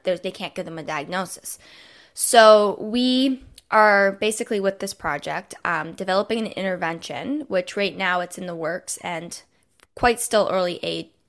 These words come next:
uh, stages, but, um, it's gonna be a web app, and this web app is going to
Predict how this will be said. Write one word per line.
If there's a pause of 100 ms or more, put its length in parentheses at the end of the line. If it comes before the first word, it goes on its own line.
(180)
uh,
stages,
but, (480)
um, (200)
it's
gonna
be
a
web
app, (120)
and (280)
this
web
app
is
going
to